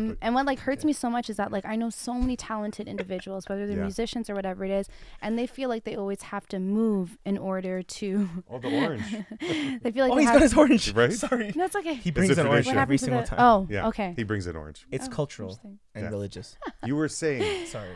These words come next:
Speaker 2: Um, so all these individuals always feel like they have to move away from the city in order
Speaker 1: Exactly.
Speaker 2: to make it. And I'm
Speaker 1: Exactly.
Speaker 2: like, people don't understand the power of supporting one another.
Speaker 3: Yeah.
Speaker 2: Right? So a lot of people are always in competition. Like, I'm completely fine that there is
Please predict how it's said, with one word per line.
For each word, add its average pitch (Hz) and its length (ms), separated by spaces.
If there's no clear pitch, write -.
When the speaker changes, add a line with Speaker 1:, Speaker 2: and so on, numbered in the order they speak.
Speaker 2:
Um, 240 380
so 254 140
all 269 80
these 294 160
individuals 254 460
always 233 180
feel - 100
like 226 120
they 226 60
have 226 220
to 226 80
move 220 160
away 208 200
from 240 180
the 208 80
city 196 280
in 190 60
order 190 120
Speaker 1:
Exactly. - 240
Speaker 2:
to 185 80
make 208 120
it. - 140
And 202 120
I'm 214 80
Speaker 1:
Exactly. 226 60
Speaker 2:
like, 214 200
people 277 320
don't 226 260
understand 190 640
the 196 220
power 226 540
of 180 180
supporting 190 440
one 180 120
another. 82 420
Speaker 3:
Yeah. 117 160
Speaker 2:
Right? 226 200
So 247 100
a 240 40
lot 262 120
of - 60
people 277 220
are 240 100
always 233 240
in 226 80
competition. 220 580
Like, 190 180
I'm 233 180
completely 262 360
fine 226 280
that 208 120
there 202 140
is 202 180